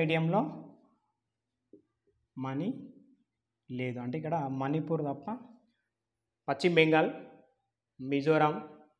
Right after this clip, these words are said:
ఇక్కడ అస్సాం,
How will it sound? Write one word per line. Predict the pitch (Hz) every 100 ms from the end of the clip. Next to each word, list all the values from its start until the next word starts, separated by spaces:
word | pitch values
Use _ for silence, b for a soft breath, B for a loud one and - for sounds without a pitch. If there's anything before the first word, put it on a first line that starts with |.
| _ _ _ _ _ _ _ _ _ _ _ _
ఇక్కడ | - 147 127 127 - - _ _ _ _ _ _ _ 135
అస్సాం, | - 170